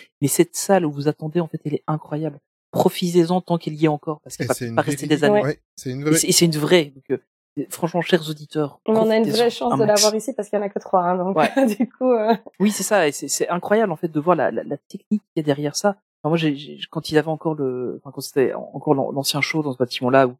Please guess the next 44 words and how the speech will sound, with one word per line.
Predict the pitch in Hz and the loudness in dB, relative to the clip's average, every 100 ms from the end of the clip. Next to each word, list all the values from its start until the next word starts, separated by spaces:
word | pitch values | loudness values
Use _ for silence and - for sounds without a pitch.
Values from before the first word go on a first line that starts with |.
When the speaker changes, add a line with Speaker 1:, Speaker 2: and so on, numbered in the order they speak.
| - | -6
Speaker 1:
on | 127 | -4
apprenait | 120 143 | -4 0
à | 143 | 0
dessiner, | 131 - 139 196 - _ _ - | -2 -6 -4 -4 -6 _ _ 2
euh, | 120 110 82 50 - | 2 4 0 -2 -4
ça | - 139 | -6 -6
m'est | |
déjà | 127 131 | -4 -4
arrivé | 135 147 | -4 -6
plusieurs | 156 151 139 | -6 -6 -4
fois | - | 0
de | 165 127 | 0 0
demander | 139 151 143 160 | 0 0 2 2
à | |
rester | 139 139 151 | 2 -2 -4
dans | 139 | -2
la | 131 | -2
salle | 127 175 190 - _ - | 0 0 -2 -6 _ -4
pendant | 131 135 | -2 0
deux | 135 | 4
ou | 165 | 2
trois | - 139 | 2 -4
shows, | - 151 165 _ - | -2 -4 -6 _ -12
euh, | 120 104 | -12 -10
d'attente, | 127 - 185 - _ - | -10 -10 -12 -14 _ -8
juste | 165 | -6
pour | - 127 | -4 -2
regarder | 151 151 139 160 | 0 0 0 0
et | 170 | 0
essayer | 131 151 | -2 -10
de | - _ _ | -12 _ _
comprendre | - - - 160 - | -18 -10 -6 -6 -6
comment | 131 | -8
elle | 139 | -8
fonctionne | 143 - 175 | -6 -4 -2
et | |
tout | 151 | 2
ça, | |
parce | 160 | 2
que | - 131 _ _ | 0 -10 _ _
c'est | - - | -4 -2
Speaker 3:
Oui, | 175 | 0
Speaker 1:
incroyable. | 165 226 | 4 6
Speaker 3:
c'est | - | 4